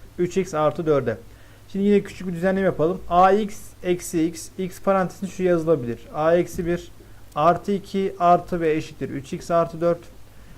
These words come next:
Şimdi x'in katsayısı arkadaşlar x'in katsayısına eşit olmak zorunda. Sağ tarafta üç var arkadaşlar. Sol tarafta A eksi bir var. Demek ki A eksi bir eşittir üç. A bu durumda dört. Sabitler yine sabite. Bakınız iki A artı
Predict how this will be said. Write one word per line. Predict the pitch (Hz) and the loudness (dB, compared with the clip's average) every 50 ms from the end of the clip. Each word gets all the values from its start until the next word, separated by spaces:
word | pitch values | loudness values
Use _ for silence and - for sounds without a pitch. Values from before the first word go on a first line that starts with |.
| - - - | -18 -14 -8
Şimdi | - 180 175 | -6 -4 -4
x'in | 175 151 - 202 202 | -4 -4 -2 -2 0
katsayısı | 202 202 202 196 - 208 208 185 190 196 | 2 2 2 2 6 6 6 6 6 4
arkadaşlar | 196 180 180 180 180 160 - 202 196 | 2 2 4 4 2 2 2 2 0
x'in | 185 - - 196 180 | 0 0 -2 -4 -2
katsayısına | 170 185 180 180 - 190 180 185 185 | 0 -2 -2 0 0 -2 0 0 -4
eşit | 170 - 190 | -4 -2 -2
olmak | 180 175 180 170 - | -2 0 0 -2 -4
zorunda. | - 170 170 170 165 165 175 175 - - - - - - - - - - - | -2 -2 -2 -2 0 0 -2 -2 -2 -8 -12 -16 -18 -18 -18 -18 -16 -16 -16
Sağ | - - - 175 180 190 185 | -8 2 6 6 8 8 6
tarafta | - 202 208 196 196 196 196 | 6 4 4 4 4 2 -2
üç | 180 - - | -4 -2 2
var | 170 156 151 | 2 4 6
arkadaşlar. | 156 160 156 156 147 139 131 135 185 180 | 6 4 4 4 2 2 2 0 -2 -6
Sol | 180 - 180 175 165 | -2 0 0 0 0
tarafta | - 160 156 160 156 165 | 2 0 0 0 0 0
A | 160 160 156 | 0 0 0
eksi | 156 - - - 151 | -2 -4 -6 -6 -6
bir | 131 | -4
var. | 117 123 135 151 156 | -2 -2 -4 -4 -4
Demek | 170 175 175 165 139 127 - | -4 -4 -4 -4 -4 -6 -6
ki | - 135 151 151 - | -8 -10 -10 -10 -8
A | - 160 170 180 175 | -4 0 2 4 4
eksi | 170 156 127 - - 123 127 | 2 2 -2 -6 -8 -6 -6
bir | 127 | -4
eşittir | 123 120 117 - - - 113 | -4 -4 -6 -6 -8 -8 -6
üç. | 123 143 165 165 - - - - - - - - - - - - - - | -2 -2 -2 -2 -2 -6 -12 -14 -14 -14 -14 -14 -14 -14 -14 -10 -4 0
A | 139 151 - 165 156 | 2 4 4 4 4
bu | 170 151 | 2 0
durumda | 170 165 165 165 160 | 0 0 2 0 2
dört. | 160 165 175 170 - - - - - - - - - - - - | 4 4 4 2 0 -10 -16 -16 -16 -16 -16 -16 -16 -16 -14 -8
Sabitler | - - 156 165 170 175 180 170 180 185 180 | -2 4 6 6 6 6 4 4 4 4 4
yine | 180 180 180 170 | 4 2 0 0
sabite. | - 170 165 160 160 156 151 - 147 156 143 | 2 4 4 4 4 2 0 0 -2 -2 0
Bakınız | 147 151 - 147 143 151 147 - - | 0 -2 -2 -2 -6 -6 -8 -8 -12
iki | 160 135 - - 196 190 160 | -12 -12 -8 -2 2 2 4
A | 165 170 175 170 160 156 | 6 6 4 4 4 4
artı | 151 147 123 - - - 139 135 131 | 2 2 2 -2 -10 -4 -2 -2 -2